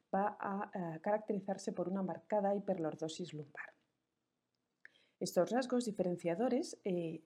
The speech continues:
también hay que añadir, eh, la posible existencia de una afectación respiratoria muy temprana, es decir, de una debilidad de los músculos respiratorios, fundamentalmente del diafragma,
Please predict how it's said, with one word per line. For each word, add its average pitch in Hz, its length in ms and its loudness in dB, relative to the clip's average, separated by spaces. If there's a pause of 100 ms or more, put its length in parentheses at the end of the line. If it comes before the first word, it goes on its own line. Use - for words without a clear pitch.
también 185 280 0
hay 202 120 -2
que 196 100 0
añadir, 170 560 0 (640)
eh, 165 340 2 (520)
la 180 220 4
posible 226 340 0
existencia 233 580 0
de 190 60 4
una 190 100 4
afectación 185 540 -2
respiratoria 196 680 -2
muy 170 140 0
temprana, 220 520 0
es 262 100 -6
decir, 190 240 -2
de 190 80 0
una 190 240 2
debilidad 170 560 2 (460)
de 185 80 0
los 175 260 -2
músculos 185 800 0
respiratorios, 190 680 0
fundamentalmente 175 760 0
del 156 200 4
diafragma, 208 720 0